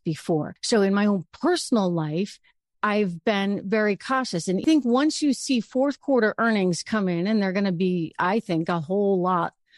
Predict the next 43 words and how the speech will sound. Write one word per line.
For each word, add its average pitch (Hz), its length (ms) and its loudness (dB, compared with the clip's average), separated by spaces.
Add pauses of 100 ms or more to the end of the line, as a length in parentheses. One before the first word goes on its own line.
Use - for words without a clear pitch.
(220)
less 196 400 -2
than 170 240 0
stellar. 185 760 -2 (300)
Already 214 480 2
third 294 400 0
quarter 240 420 -2
is, 190 140 0
like, 214 160 0
the 233 80 2
worst 233 360 0
we've 220 180 0
seen 247 320 2
since 214 520 -2 (140)
twenty 233 280 4
twenty, 262 440 0 (540)
with 233 200 0
ninety-five 262 540 2
or 240 60 0
ninety-seven 233 460 0
percent 233 340 -2
of 196 80 -8
companies 214 380 -2
having 208 260 0
already 220 340 2
reported. 190 600 -2 (280)
I - 60 0
think 226 140 2
fourth 320 300 -2
quarter 233 200 2
is 185 100 -2
gonna 196 160 0
be 180 140 0
bad. 170 240 -2 (340)
I 277 140 0
just 320 220 0
don't 269 180 4
understand 240 560 0
how 214 80 2
everybody 214 420 0
can 208 140 -2
be 185 180 -2
so 285 840 0
optimistic 220 1040 0